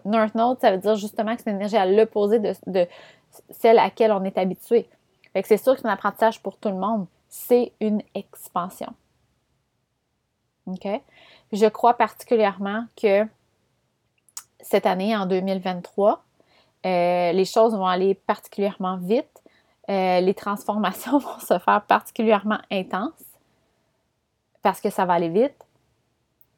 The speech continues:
Je crois que si on se permet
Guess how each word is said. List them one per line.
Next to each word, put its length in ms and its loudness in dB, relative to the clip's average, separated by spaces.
Je 200 2
crois 300 2
que 160 -2
si 360 -4
on 140 -4
se 120 -14
permet 600 -4